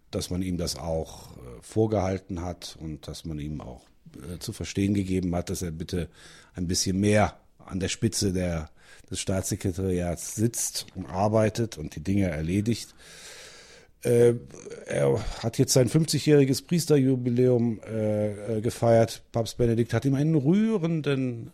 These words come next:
äh, Brief geschrieben, einen Gratulationsbrief. Äh, der Osservatore Romano hat in diesem Brief auf Seite eins veröffentlicht. Also man kann sagen, Bertone mag Fehler gemacht haben, aber das Verhältnis zwischen den mei-, beiden Männern, das stimmt.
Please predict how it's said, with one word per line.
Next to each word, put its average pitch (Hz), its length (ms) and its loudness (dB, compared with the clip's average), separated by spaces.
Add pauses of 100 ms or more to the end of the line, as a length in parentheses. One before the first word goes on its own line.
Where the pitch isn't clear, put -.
äh, 113 680 -6 (120)
Brief 127 340 0
geschrieben, 110 580 -2
einen 107 200 -4
Gratulationsbrief. 123 1080 0 (840)
Äh, 113 340 0
der 101 560 2
Osservatore 117 440 2
Romano 113 460 4
hat 113 120 -2
in 104 140 0
diesem 98 240 -2
Brief 110 220 -2
auf - 100 -12
Seite 98 300 -6
eins 92 280 -8
veröffentlicht. 117 720 -6 (600)
Also 120 280 0
man 120 220 2
kann 139 200 4
sagen, 131 500 6 (580)
Bertone 160 440 4
mag 147 280 4
Fehler 170 320 4
gemacht 95 420 -2
haben, 92 320 -2
aber 104 160 -4
das 107 220 0
Verhältnis 120 520 4
zwischen 107 300 -4
den 101 160 0
mei-, 98 220 -2
beiden 107 360 -2
Männern, 110 240 -2
das 123 120 -4
stimmt. - 380 -8